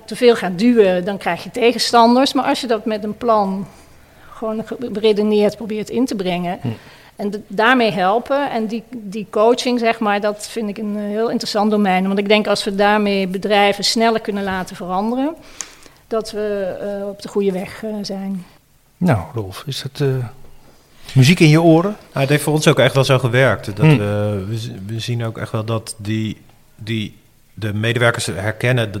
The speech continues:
Speaker 3: de, de collectieve effort, eh, naar die B Corp. En iedereen ziet ook wel van, "Ah ja, als ik nou dit doe, dan, ah, dan kan ik het, dan kan ik mijn steentje bijdragen,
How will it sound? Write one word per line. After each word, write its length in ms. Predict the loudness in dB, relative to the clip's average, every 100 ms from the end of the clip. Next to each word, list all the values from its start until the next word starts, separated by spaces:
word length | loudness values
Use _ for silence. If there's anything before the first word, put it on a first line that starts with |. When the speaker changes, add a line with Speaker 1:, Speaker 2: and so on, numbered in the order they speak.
| -8
Speaker 3:
de, 240 | -8 -6
de 440 | -6 -6 -6 -8 -10
collectieve 460 | -10 -8 -6 -4 -2 -2
effort, 460 | -4 -6 -8 -8 -8
eh, 60 | -10 -10 -10 -8 -6
naar 200 | -4 -4
die 100 | -6 -8 -8
B 20 |
Corp. 380 | -4 -4 -4 -6
En 200 | -6 -4
iedereen 380 | -4 -4 -4
ziet 180 | -4 -4
ook 120 | -4
wel 440 | 0 0 0 -2 -10
van, 180 | -14 -6
"Ah 140 | -2
ja, 100 | -2
als 120 | -4
ik 80 | -6
nou 160 | -4 -4
dit 260 | -4 -6 -4
doe, 200 | -4 -2
dan, 340 | -2 -2 -4
ah, 160 | -4 -4
dan 100 | -2
kan 140 | 0
ik 100 | 0
het, 200 | -2 -4
dan 100 | -6
kan 140 | -2 -2
ik 80 |
mijn 340 | 0 0 0 -4 -10
steentje 360 | -4 -4 -2
bijdragen, 880 | -2 -2 0 0 -2 -2 -4 -4 -4